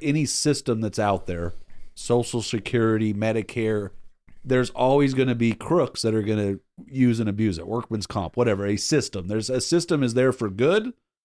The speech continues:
and then you're gonna have people that come in and use it to their advantage for bad. And I'm sure, uh, you know, his out-, thought of an algorithm, "Wow, that's pretty awesome." you go search for a Ford Bronco, and then all of a sudden, the sys-,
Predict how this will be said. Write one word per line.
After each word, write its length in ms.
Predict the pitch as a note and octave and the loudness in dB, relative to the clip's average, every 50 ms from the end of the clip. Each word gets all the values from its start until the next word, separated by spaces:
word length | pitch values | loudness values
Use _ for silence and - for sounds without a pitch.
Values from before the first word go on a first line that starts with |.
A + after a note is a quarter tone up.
| _ | _
and 120 | - B2+ C3 | -4 -2 0
then 80 | C3+ | 0
you're 80 | C3 C3 | 2 2
gonna 120 | C3+ C3 | 2 2
have 140 | B2 B2 A#2 | 0 0 0
people 220 | D3 C#3+ C#3 B2 A#2+ | 0 -2 0 0 -2
that 80 | - | -2
come 180 | - B2 A#2 A#2 | -2 -2 0 0
in 240 | A#2 A#2 A#2 A2+ A2+ | 0 0 0 -2 -2
and 200 | A2 A2 G#2 G#2+ | -2 -2 -2 -2
use 360 | G#2+ A#2 C3 E3 F3 D3 A#2 | -2 0 2 2 2 2 2
it 140 | G#2+ G#2+ - | 0 -2 -2
to 80 | - A#2 | -2 0
their 140 | A2 G#2+ G#2+ | 2 2 2
advantage 460 | G#2 G#2 A2 A2 A2 G#2+ G#2+ G2 - | 2 2 0 0 2 0 -2 -4 -4
for 160 | - G#2 F#2+ | -4 -4 -4
bad. 440 | F2+ F#2+ G#2 G2+ F2 D#2+ E2 D#2+ G2+ - _ _ _ _ _ _ _ _ | -2 -2 -2 -2 -2 -6 -10 -12 -14 -16 _ _ _ _ _ _ _ _
And 180 | - D3 C#3 C3+ | -2 0 0 2
I'm 160 | C#3 C#3+ D3+ | 2 2 0
sure, 300 | C#3+ - E3+ F3+ F#3 D3+ | 0 2 2 2 4 4
uh, 160 | B2+ C#3 - - | 2 0 -2 -4
you 140 | D3+ C3+ | -4 -4
know, 120 | A2+ G2+ G2 | -2 -2 0
his 200 | C#3 D3 D3 C3+ | 0 0 0 0
out-, 280 | B2 B2 D3 - - | -2 -2 -4 -6 -6
thought 160 | - C3+ C3+ B2 | -4 -2 -2 -2
of 60 | G#2 | -2
an 100 | F#2+ G2 | -4 -4
algorithm, 440 | A2+ C#3+ E3 C#3+ A#2 G#2+ G2+ G#2 B2 | -2 -2 -2 -2 -2 -2 -2 -2 -4
"Wow, 140 | C#3 D#3+ | -6 -4
that's 180 | D#3 F3+ G#3 - | -4 -4 -4 -6
pretty 260 | - - A#3 F3+ A2+ | -10 -10 -6 -4 -2
awesome." 520 | F#2 G2 B2 F3 A3 - - - F2 E2+ - _ _ - - - - _ _ | -2 -2 -4 -4 -6 -6 -6 -8 -8 -10 -16 _ _ -20 -20 -20 -20 _ _
you 180 | C3 C#3+ E3 F3 | -2 0 2 2
go 200 | F#3+ F#3+ F3 D3+ | 2 2 2 2
search 420 | - - D#3 D#3+ D#3+ D#3 D#3 - | 0 0 2 2 2 2 0 -6
for 420 | - C#3 C#3 C3+ C3 B2 G#2+ - - - _ - | -2 2 4 4 4 4 2 0 -4 -14 _ -6
a 100 | G#2 G#2 | -6 -6
Ford 440 | - - C#3+ D3 D3+ D3 C3 A2+ | -4 0 0 2 2 2 0 0
Bronco, 680 | A#2 B2 B2+ C#3 D3+ D3 C#3+ - A2 G2+ F#2+ F#2+ G#2 B2+ - _ _ _ _ _ _ _ _ _ _ | 2 4 4 4 2 2 0 0 0 0 0 0 -2 -4 -8 _ _ _ _ _ _ _ _ _ _
and 120 | A2+ A#2+ B2 | -2 0 2
then 120 | B2+ C3 | 2 2
all 120 | C3 C#3 | 2 2
of 60 | C#3+ C3+ | 2 0
a 40 | |
sudden, 560 | B2 - - C#3 C#3+ C#3 C#3 C3+ C3 B2 - - _ _ _ _ _ _ _ - | 0 0 2 2 2 2 0 -2 -4 -4 -6 -10 _ _ _ _ _ _ _ -4
the 120 | A#2+ A#2 | -4 -2
sys-, 380 | G#2 - - - D3+ C#3+ - | -2 0 0 0 0 -2 -2